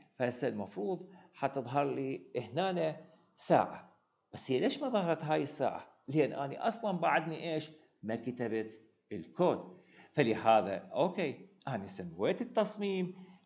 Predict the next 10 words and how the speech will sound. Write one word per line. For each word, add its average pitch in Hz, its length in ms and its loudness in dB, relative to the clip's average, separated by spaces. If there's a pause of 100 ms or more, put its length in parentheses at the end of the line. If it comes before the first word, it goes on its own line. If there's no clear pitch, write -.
وكملت 120 800 -2
ال-، 214 280 2
ال-، 180 260 0
الترتيبات 185 800 0
اللي 175 180 -2
عندي، 175 520 -4 (400)
لكن 110 460 -2 (100)
ما 110 100 -4
كتبت - 340 -10
الكود. 98 480 -6